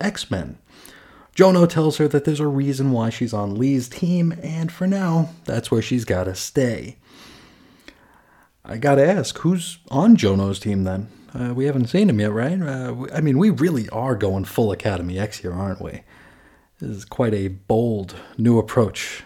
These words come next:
at, uh, training the next generation here in this book. We shift scenes inside the Institute, where Ben Deeds and Pixie are playing some video games.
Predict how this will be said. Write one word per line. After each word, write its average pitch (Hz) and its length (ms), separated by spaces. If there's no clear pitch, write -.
at, 101 240
uh, 92 260
training 98 400
the 95 80
next 92 220
generation 98 720
here 101 160
in 98 80
this 98 160
book. - 360
We 147 80
shift 269 200
scenes 151 400
inside 147 340
the 123 140
Institute, 127 480
where 123 180
Ben 165 380
Deeds 160 400
and 135 180
Pixie 214 440
are 160 60
playing 151 300
some 143 220
video 156 320
games. - 540